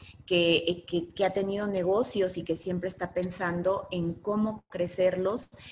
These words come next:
y en ver oportunidades de negocio. Fíjense, cuando nosotros nos invitaron a este negocio de Usana, eh, la inversión inicial eran diez mil pesos. De verdad, yo ahora veo diez mil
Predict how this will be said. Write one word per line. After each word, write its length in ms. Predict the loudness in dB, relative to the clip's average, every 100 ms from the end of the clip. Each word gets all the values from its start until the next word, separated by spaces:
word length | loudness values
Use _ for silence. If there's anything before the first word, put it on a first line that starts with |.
| -14 0
y 100 | 2
en 140 | 4
ver 160 | 4 2
oportunidades 840 | -2 -6 -4 -2 2 2 2 2
de 160 | -2
negocio. 500 | 0 0 0 0 -2
Fíjense, 480 | -2 -2 -2 -4 -10 -12 -20 -20 -20 -20 -20 _ _ _
cuando 300 | 0 2 0
nosotros 400 | -2 -2 -2 0
nos 180 | 2 0
invitaron 460 | -4 0 0 0
a 20 |
este 180 | -2 -4
negocio 400 | -6 -4 -6 -6
de 100 | -4
Usana, 500 | -4 -4 -2 0 -2 -6 -20 -20 -14 -2
eh, 160 | 2 4
la 160 | 4
inversión 480 | 6 6 4 4 2
inicial 640 | 2 4 4 6 6 4 2
eran 360 | 2 4 2 2
diez 280 | 4 2 2
mil 260 | 0 -2
pesos. 600 | 4 6 6 2 -6 -10 -18 -20 -20 -20 -20 -8
De 180 | 0 2
verdad, 400 | 4 4 2 2
yo 120 | 2 2
ahora 360 | 4 4 2
veo 300 | 2 2 2
diez 220 | 0 -2
mil 320 | -2 -6 -6